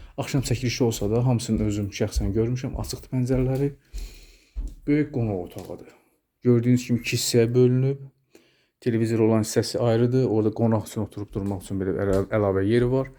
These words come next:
Birinci mərtəbədə qonaq otağının döşəməsi bahalı laminat. Kombisi var, tam işləkdir. Bu gördüyünüz əşyaların hamısı qalacaq. Tək o televizor çıxacaq.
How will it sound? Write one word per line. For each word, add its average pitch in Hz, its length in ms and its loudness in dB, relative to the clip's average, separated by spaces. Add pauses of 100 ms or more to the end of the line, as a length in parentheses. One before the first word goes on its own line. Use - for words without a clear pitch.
(480)
Birinci 151 240 2
mərtəbədə 107 560 0
qonaq 117 300 2
otağının 101 340 -6
döşəməsi 120 520 -4
bahalı 117 360 2
laminat. 95 600 -4 (640)
Kombisi 135 500 4
var, 127 220 2
tam 127 240 4
işləkdir. 131 680 -4
Bu 190 80 2
gördüyünüz 113 540 0 (100)
əşyaların 117 600 -4 (680)
hamısı 139 540 -2
qalacaq. 110 560 -2
Tək 151 220 -2
o - 20 -4
televizor 113 400 2
çıxacaq. 123 460 -4